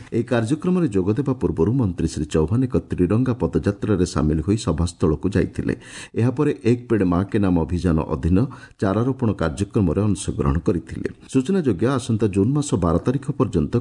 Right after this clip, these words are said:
କୃଷି ସଂକଳ୍ପ ଯାତ୍ରା ସମ୍ପର୍କିତ କାର୍ଯ୍ୟକ୍ରମ ଦେଶର କୋଡ଼ିଏଟି ରାଜ୍ୟର ସାତଶହଟି ଜିଲ୍ଲାରେ ଜାରି ରହିବ। ଏହି ଅବସରରେ ମନ୍ତ୍ରୀ ଶ୍ରୀ ଚୌହାନ ସମ୍ପୃକ୍ତ ରାଜ୍ୟଗୁଡ଼ିକୁ ଗସ୍ତ କରିବାର କାର୍ଯ୍ୟସୂଚୀ ରହିଛି। ଗଞ୍ଜାମ ଜିଲ୍ଲା ସଦର ମହକୁମା ଛତ୍ରପୁରଠାରେ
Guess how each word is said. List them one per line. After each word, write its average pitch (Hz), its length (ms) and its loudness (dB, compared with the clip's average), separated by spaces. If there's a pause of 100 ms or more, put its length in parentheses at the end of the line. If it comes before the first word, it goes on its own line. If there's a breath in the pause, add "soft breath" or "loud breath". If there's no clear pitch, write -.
କୃଷି - 260 -2
ସଂକଳ୍ପ 147 460 0
ଯାତ୍ରା 101 340 -2
ସମ୍ପର୍କିତ 85 600 -2
କାର୍ଯ୍ୟକ୍ରମ 85 520 0 (440 loud breath)
ଦେଶର 104 300 -2 (100)
କୋଡ଼ିଏଟି 127 400 0
ରାଜ୍ୟର 82 320 0
ସାତଶହଟି 120 640 -2
ଜିଲ୍ଲାରେ 78 320 0
ଜାରି 110 320 0
ରହିବ। - 240 -2 (400 loud breath)
ଏହି 101 160 2
ଅବସରରେ 110 480 0
ମନ୍ତ୍ରୀ 82 340 2
ଶ୍ରୀ 87 220 -2
ଚୌହାନ 80 400 0
ସମ୍ପୃକ୍ତ 90 480 -2
ରାଜ୍ୟଗୁଡ଼ିକୁ 90 640 0
ଗସ୍ତ - 320 -2
କରିବାର - 380 0 (100)
କାର୍ଯ୍ୟସୂଚୀ 80 560 -2
ରହିଛି। 71 420 -4 (640 loud breath)
ଗଞ୍ଜାମ 120 420 0
ଜିଲ୍ଲା 180 200 0
ସଦର 101 400 0
ମହକୁମା 110 400 0
ଛତ୍ରପୁରଠାରେ 117 760 -2